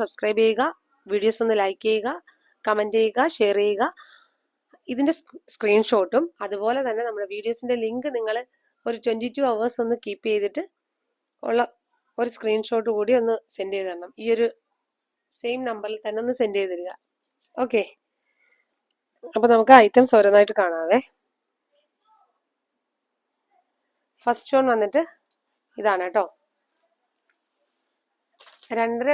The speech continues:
മീറ്ററോളം ലെങ്ത് വരുന്നുണ്ടേ. നല്ല ലെങ്തും വിഡ്ത്തും ഒക്കെ ഉള്ളൊരു ദുപ്പട്ടയാണ് വന്നിട്ടുള്ളത്. പാകിസ്ഥാനി ദുപ്പട്ടയാണ്. അതുപോലെ, ആ, എന്താണ്,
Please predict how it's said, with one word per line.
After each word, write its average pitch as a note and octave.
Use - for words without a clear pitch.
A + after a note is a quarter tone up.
മീറ്ററോളം A#3
ലെങ്ത് A3
വരുന്നുണ്ടേ. F3+
നല്ല A3+
ലെങ്തും G3
വിഡ്ത്തും G#3+
ഒക്കെ G#3+
ഉള്ളൊരു G3
ദുപ്പട്ടയാണ് G#3
വന്നിട്ടുള്ളത്. F#3
പാകിസ്ഥാനി G#3
ദുപ്പട്ടയാണ്. F#3+
അതുപോലെ, A3
ആ, G#3+
എന്താണ്, A3